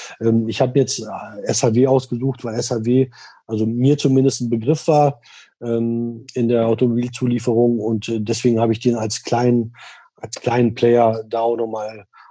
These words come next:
als Konkurrent hinzugefügt. Als nächstes vielleicht oder als, äh, last but not least ist, äh, Z F Friedrichshafen.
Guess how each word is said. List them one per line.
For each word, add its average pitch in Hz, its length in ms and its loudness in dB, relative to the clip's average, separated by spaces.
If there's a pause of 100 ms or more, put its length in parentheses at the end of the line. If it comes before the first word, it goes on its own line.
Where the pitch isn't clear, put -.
als 110 180 -6
Konkurrent 113 580 2
hinzugefügt. 101 1120 -10 (2500)
Als 139 200 2
nächstes 190 280 2
vielleicht 165 240 4
oder 135 140 4
als, 120 220 -4
äh, 120 240 -2
last 143 420 2
but 127 180 -4
not 120 180 -6
least 156 360 -2
ist, - 260 -6
äh, 127 180 2
Z 143 220 2
F 131 120 2
Friedrichshafen. 165 880 0